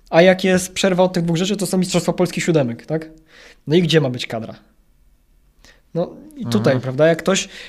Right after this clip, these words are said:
Speaker 1: jak ktoś zauważy, to w tym momencie, mm, nie wiem, czy, czy, czy, czy nie wyjdę przed szereg, przed zarząd, ale każdy, kto, kto, kto, kto przeanalizuje mocno kalendarz Ekstraligi, zauważy, że finał jest w momencie, kiedy są Grand Prix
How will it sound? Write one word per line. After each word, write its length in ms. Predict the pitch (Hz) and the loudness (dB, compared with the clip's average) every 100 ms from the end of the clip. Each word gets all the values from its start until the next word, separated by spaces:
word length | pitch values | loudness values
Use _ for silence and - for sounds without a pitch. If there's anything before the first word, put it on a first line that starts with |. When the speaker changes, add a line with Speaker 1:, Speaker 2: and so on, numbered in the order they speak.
| - | -8
Speaker 1:
jak 120 | 151 147 | -6 -6
ktoś 420 | - 185 - - 185 175 | -2 -2 0 -4 -4 -4
zauważy, 840 | 139 165 170 165 160 151 190 214 - - | 4 4 6 6 4 4 2 0 -6 -4
to 180 | 160 | -2
w 100 | 165 | -2
tym 160 | - 185 | -2 0
momencie, 680 | 190 175 170 151 170 180 202 208 - - | 2 2 2 0 0 0 0 -6 -18 -18
mm, 680 | 180 160 160 165 165 185 233 | -12 -8 -6 -6 -6 -6 -2
nie 100 | 202 | 0
wiem, 160 | 190 | 0
czy, 260 | 185 180 175 | -2 -2 -4
czy, 200 | 165 170 | -4 -6
czy, 300 | 165 170 165 | -4 -4 -4
czy 140 | 165 | -2
nie 120 | 175 165 | -2 2
wyjdę 260 | 170 170 | 2 2
przed 200 | 170 170 | -2 -6
szereg, 320 | - 277 175 | -2 2 2
przed 200 | - 160 | 0 -4
zarząd, 340 | 160 226 160 139 | -2 0 0 -2
ale 180 | 139 139 | -2 -2
każdy, 320 | 165 143 151 | -4 -4 -4
kto, 320 | - 160 151 - - - - - - _ | 0 0 0 -6 -20 -20 -20 -20 -20 _
kto, 380 | - 151 156 151 | -6 0 0 0
kto, 360 | - 160 156 151 | 0 -2 0 -4
kto 340 | - 151 147 147 | -4 -2 -2 -6
przeanalizuje 640 | - 165 156 160 151 156 160 | -2 0 2 2 2 2 2
mocno 720 | 160 160 165 151 151 151 165 185 - 170 | 2 0 -2 0 0 -2 -4 -8 -10 -6
kalendarz 400 | 160 156 156 151 | -2 0 -2 -4
Ekstraligi, 400 | 160 - 156 180 | -4 -2 -2 0
zauważy, 460 | 175 170 175 185 180 | 2 2 2 2 0
że 260 | 165 170 170 - _ _ _ _ - - | 0 0 -2 -10 _ _ _ _ -20 -14
finał 320 | - 170 185 | -2 2 4
jest 120 | 180 | 4
w 40 | 165 | 2
momencie, 300 | 175 185 175 | 2 2 0
kiedy 220 | 175 170 | -4 -4
są 440 | 170 170 165 175 | -2 0 0 -2
Grand 260 | 156 165 165 | -2 -2 -2
Prix 340 | - 160 113 | -2 -4 -4